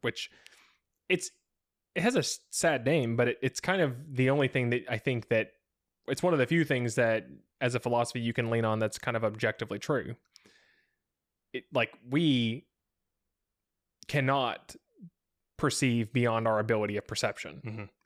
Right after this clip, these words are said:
Speaker 1: And that is something that I don't think you even need to scientifically prove. I just think that it's something that is tautologically true.
Speaker 2: Brief, brief aside about solipsism.
Speaker 1: Okay.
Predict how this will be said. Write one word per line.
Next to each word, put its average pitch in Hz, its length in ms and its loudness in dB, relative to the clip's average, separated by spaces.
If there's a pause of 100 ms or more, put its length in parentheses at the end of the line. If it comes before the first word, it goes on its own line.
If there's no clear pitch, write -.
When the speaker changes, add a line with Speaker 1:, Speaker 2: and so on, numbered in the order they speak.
(100)
Speaker 1:
And 131 180 0
that 151 360 2 (160)
is 135 120 -2
something 127 300 2
that 120 100 4
I 117 60 2
don't 127 160 0
think 123 160 -2
you 123 60 2
even 120 180 2
need 113 100 -2
to 113 80 -2
scientifically 113 1000 -4 (120)
prove. 127 300 2
I 113 60 2
just 117 200 -4
think 120 180 0
that 113 100 2
it's 110 140 -2
something 113 300 -2
that 107 140 -2
is 107 100 -8
tautologically 107 640 -2
true. 147 300 -4 (300)
Speaker 2:
Brief, 160 280 4 (160)
brief 156 260 4
aside 117 580 0 (360)
about 120 320 0
solipsism. 110 680 -2 (320)
Speaker 1:
Okay. 139 220 -2